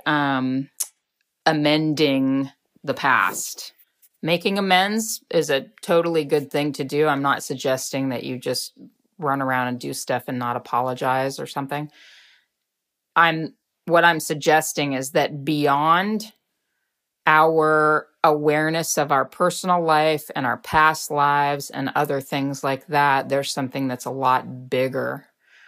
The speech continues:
that's available to us that's sort of out of the whole linear time model that's, that has to do with this heart opening and heart path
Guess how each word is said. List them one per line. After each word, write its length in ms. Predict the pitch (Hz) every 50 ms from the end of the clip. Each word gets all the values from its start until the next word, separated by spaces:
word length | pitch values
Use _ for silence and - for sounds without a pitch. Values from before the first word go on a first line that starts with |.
| _ _ _ _
that's 360 | - 139 143 143 - - - -
available 600 | - 143 135 139 139 131 135 131 131 127 135 135
to 260 | 131 - - - 135 127
us 260 | 127 123 120 - -
that's 240 | - 139 127 - -
sort 220 | - 143 131 127
of 100 | 127 123 -
out 340 | - 127 131 135 131 - -
of 180 | 151 135 139 156
the 120 | 147 131
whole 420 | 127 - 135 135 131 131 131 135 226
linear 360 | 175 147 139 139 139 135 135
time 360 | 139 - - - 143 139 135 131
model 460 | 135 131 131 131 131 135 127 123 123
that's, 380 | 123 127 117 - - - - - _ _ _ _ _ _ _ _ _ _ _ _ _ -
that 240 | - 147 131 - -
has 300 | - 151 147 151 - -
to 100 | - 156
do 200 | 147 - 156 147
with 180 | 143 139 - -
this 200 | - 139 - -
heart 320 | - - 147 147 147 - -
opening 440 | 143 139 135 - 156 139 139 139 135
and 100 | 127 127
heart 360 | - - 160 160 160 - -
path 560 | - - 170 156 156 156 151 151 - - _